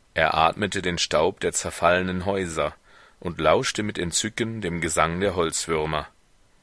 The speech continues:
Er behält die Fotografie Irenes, wie er sie jahrelang getragen hat. Sie liegt auf seiner Brust.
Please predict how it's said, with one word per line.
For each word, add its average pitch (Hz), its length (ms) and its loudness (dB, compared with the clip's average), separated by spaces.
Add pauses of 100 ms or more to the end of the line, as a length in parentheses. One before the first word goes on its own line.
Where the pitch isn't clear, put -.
(140)
Er 98 140 0
behält 87 600 0
die 104 80 -6
Fotografie 110 800 -4
Irenes, 92 520 0
wie 92 160 -4
er 90 100 0
sie 101 180 -6
jahrelang 80 580 2
getragen 76 600 -2
hat. - 260 -6 (800)
Sie 85 240 -4
liegt 78 360 -6
auf 92 120 -2
seiner 98 280 -4
Brust. 85 520 -8